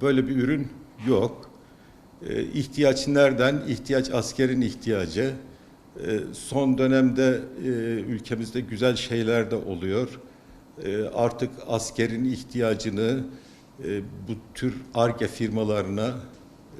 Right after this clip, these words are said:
e, S S B aracılığıyla aktarabiliyor mekanizmalarımız, güzel mekanizmalarımız var. E, ihtiyacını tanımlıyor asker. Tabii ki fiziki koşullarla sınırlı olmak üzere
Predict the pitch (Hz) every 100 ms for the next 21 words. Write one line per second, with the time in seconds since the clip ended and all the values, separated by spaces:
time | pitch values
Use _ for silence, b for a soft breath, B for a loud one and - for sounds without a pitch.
0 | 110 110 104 95 90 90 - 120 113 -
1 | 117 101 120 110 110 - 101 101 117 107
2 | 110 107 107 95 - B B B - 101
3 | 95 - 113 107 104 104 107 90 - -
4 | 101 92 101 92 90 101 95 92 87 -
5 | 101 107 95 85 107 92 101 101 101 98
6 | 82 95 131 - - B B B B B
7 | B - - 104 - 147 - 139 117 110
8 | 113 131 123 123 120 117 - - 113 113
9 | - - - 127 113 107 - 101 113 113
10 | 135 127 131 - 95 - 110 120 110 92
11 | - 127 101 107 101 - B B B B
12 | - - 120 117 113 - - 98 98 95
13 | 69